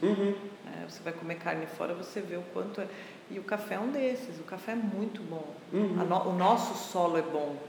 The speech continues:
Speaker 2: E o solo também influi, né, no próprio sabor. Dependendo de onde
Speaker 1: Uhum.
Speaker 2: você planta, vai ter um X, né?
Speaker 1: Uhum.
Speaker 2: Então, os nossos produtos brasileiros são muito bons. E isso que a gente tem que também, é, levar pras pessoas,
Speaker 1: Uhum.
Speaker 2: né? É,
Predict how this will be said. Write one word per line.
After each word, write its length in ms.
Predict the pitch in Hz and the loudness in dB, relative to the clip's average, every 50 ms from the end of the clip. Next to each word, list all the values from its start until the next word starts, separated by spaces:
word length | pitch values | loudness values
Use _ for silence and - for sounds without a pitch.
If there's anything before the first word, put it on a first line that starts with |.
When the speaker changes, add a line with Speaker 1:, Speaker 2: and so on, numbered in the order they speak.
| - - - - - | -12 -14 -14 -8 -8
Speaker 2:
E 40 | 156 | -6
o 40 | |
solo 280 | 156 - - 147 156 151 | -6 0 2 2 2 4
também 240 | - 226 220 240 285 | 2 2 2 2 2
influi, 340 | - - - - 208 208 185 | 2 0 -2 -2 -2 -2 0
né, 120 | 156 147 143 | -2 -4 -6
no 80 | 139 | -6
próprio 300 | 135 - 156 147 - - - | -6 -4 -4 -2 -2 -4 -6
sabor. 320 | - 160 151 - 139 131 135 | -6 -6 -4 -4 -4 -4 -4
Dependendo 420 | 131 139 - - 143 139 139 139 | -4 -6 -6 -6 -6 -6 -6 -4
de 60 | 143 | -2
onde 100 | 143 143 151 | -2 -2 -2
Speaker 1:
Uhum. 40 | 147 151 | -4 -4
Speaker 2:
você 160 | - - - | -4 -4 -6
planta, 500 | - - - 180 156 160 185 214 - 294 | -4 -2 -2 0 0 0 0 0 0 0
vai 140 | 285 320 320 | 0 0 0
ter 160 | 311 - 269 | 0 -2 -2
um 200 | 247 269 294 311 - | -2 -2 -2 -4 -6
X, 340 | - - - - 214 202 156 - - - - - - | -6 -8 -6 -4 -2 -2 -2 -4 -6 -10 -12 -12 -8
né? 160 | 147 160 185 208 | -8 -6 -2 0
Speaker 1:
Uhum. 340 | 151 185 180 175 180 190 214 214 - - - - - - - | 2 2 4 4 4 4 4 2 -2 -6 -10 -12 -14 -14 -8
Speaker 2:
Então, 160 | - 147 156 175 196 214 - - - - - - - | -6 -6 -6 -6 -6 -8 -10 -12 -12 -12 -8 -6 -6
os 120 | 156 - 165 | -6 -2 2
nossos 340 | 185 202 247 240 - 240 | 6 6 6 6 4 0
produtos 380 | - 214 202 - 190 196 190 190 | -2 -2 0 0 0 -2 -2 -4
brasileiros 480 | - 165 175 170 165 170 175 170 165 165 | -6 -6 -6 -4 -4 -4 -2 -2 -4 -4
são 140 | 170 175 170 | -6 -6 -6
muito 200 | 165 165 165 - 160 | -6 -8 -8 -8 -6
bons. 480 | 151 151 147 147 - - - - - - - - - - - - - - - - - - - - - - - - | -6 -6 -6 -6 -8 -10 -12 -14 -16 -16 -18 -18 -18 -18 -18 -18 -18 -18 -18 -18 -18 -18 -18 -18 -18 -18 -8 -4
E 80 | 156 165 | 0 0
isso 160 | 180 175 - | 0 0 2
que 60 | - | 2
a 40 | 226 | 4
gente 200 | 202 208 202 - - | 4 4 2 2 0
tem 140 | 190 190 | 0 -2
que 160 | 185 - 202 170 | -2 -2 -4 -4
também, 480 | - - 170 165 170 185 196 190 180 - - - - - - - - - - - - - - | 0 0 0 0 0 0 0 -2 -2 -4 -6 -10 -12 -14 -16 -16 -18 -18 -18 -18 -16 -6 0
é, 600 | 151 160 156 151 147 147 147 143 143 143 - - - | 2 2 4 4 4 4 2 2 0 0 -2 -2 2
levar 400 | 156 165 160 165 170 170 175 - | 4 4 6 8 10 10 10 8
pras 160 | - 165 - | 4 0 -2
pessoas, 400 | - - - - - - 156 151 151 151 147 - 165 | -4 -6 -8 -10 -8 -6 -6 -6 -6 -8 -8 -4 -2
Speaker 1:
Uhum. 80 | 190 | 0
Speaker 2:
né? 260 | 226 208 202 208 220 220 220 - 165 160 156 78 | 2 4 4 4 4 2 0 -2 -4 -4 -6 -6
É, 260 | 78 78 76 - 76 | -6 -6 -8 -8 -8